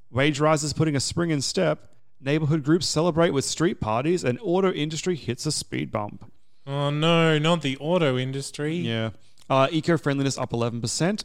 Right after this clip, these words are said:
Speaker 1: Scientific advancement up four, as was tourism and secularism. Uh, public education up three. Intelligence up two, and safety up one. As for the downs,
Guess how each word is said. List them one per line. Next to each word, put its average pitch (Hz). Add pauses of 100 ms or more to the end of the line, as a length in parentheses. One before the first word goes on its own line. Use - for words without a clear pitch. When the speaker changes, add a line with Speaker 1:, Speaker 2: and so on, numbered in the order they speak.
Speaker 1:
Scientific 117
advancement 113
up -
four, 170
as 120
was 101
tourism 131
and 110
secularism. 185 (420)
Uh, 117
public 131
education 127
up 123
three. 127 (320)
Intelligence 127
up 120
two, 110
and 104
safety 107
up 98
one. 175 (440)
As 131
for -
the 135
downs, 127